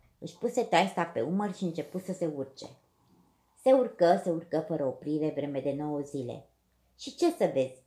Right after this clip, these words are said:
ajunse pe o câmpie întinsă unde se vedeau mai multe palate clădite numai din aramă. În spatele acestor palate se găsea o pădure mare cu copaci de aramă și în vârful celui mai înalt copac stătea un cocoș de aramă.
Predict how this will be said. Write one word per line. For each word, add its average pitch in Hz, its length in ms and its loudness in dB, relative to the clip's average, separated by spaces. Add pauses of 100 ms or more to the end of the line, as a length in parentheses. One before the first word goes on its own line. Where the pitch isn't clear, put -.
(260)
ajunse 151 440 -4
pe 226 180 0
o 190 40 2
câmpie 175 400 -2
întinsă 170 540 -2
unde 190 220 0
se - 140 -8
vedeau 156 280 -2
mai 170 120 -2
multe 156 260 -6
palate 143 480 -2
clădite 151 420 -6
numai 202 500 -2
din 165 120 -4
aramă. 123 460 -6 (640)
În 151 160 -8
spatele 190 480 0
acestor 196 400 0
palate 151 540 -2
se 180 140 -6
găsea 160 340 2
o 180 40 4
pădure 165 420 0
mare 170 460 0
cu 180 140 -8
copaci 170 520 -6
de 165 140 -4
aramă 131 540 -4 (460)
și - 100 -6
în 196 120 2
vârful 233 280 2
celui 247 360 2
mai 196 180 -2
înalt 165 340 -2
copac 196 400 -6
stătea 165 300 -4
un 180 160 -2
cocoș 175 460 -4
de 170 100 -4
aramă. 127 580 -6